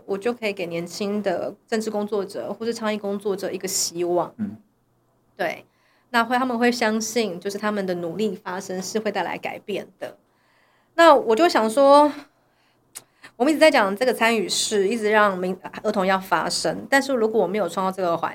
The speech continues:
Speaker 1: 境，我们一直让正二代、富二代把持着整个政治的环境，我要如何让未来的孩子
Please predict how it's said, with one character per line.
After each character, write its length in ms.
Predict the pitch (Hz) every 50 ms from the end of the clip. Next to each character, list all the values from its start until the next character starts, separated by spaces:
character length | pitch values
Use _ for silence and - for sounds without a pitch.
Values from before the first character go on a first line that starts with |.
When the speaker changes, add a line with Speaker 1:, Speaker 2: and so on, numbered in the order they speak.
| -
Speaker 1:
境， 300 | 180 - - 196 180 147 - _ _ _ _ _ _ _ _ _ _ _ _ _ _ _
我 80 | 190 190
们 100 | 220 247
一 20 |
直 120 | 233 214
让 200 | 220 240 226 220
正 160 | 214 226 220 214
二 120 | 214 214
代、 160 | 214 220 208
富 180 | 208 214 214 208
二 60 | 202
代 160 | 202 202 185
把 200 | - - - 143 175
持 200 | 180 - - 180
着 120 | 175 180
整 120 | 165 185 185
个 60 | 185
政 180 | 185 - 202 190
治 140 | 190 202
的 100 | 175 175
环 220 | 175 - - - 180
境， 300 | - - - 190 175 - -
我 120 | 170 185
要 100 | 208 240
如 160 | 220 196 202
何 80 | 196 185
让 180 | 202 214 202
未 60 | 202 196
来 60 | 175
的 100 | 170 170
孩 160 | - 165 170
子 60 | -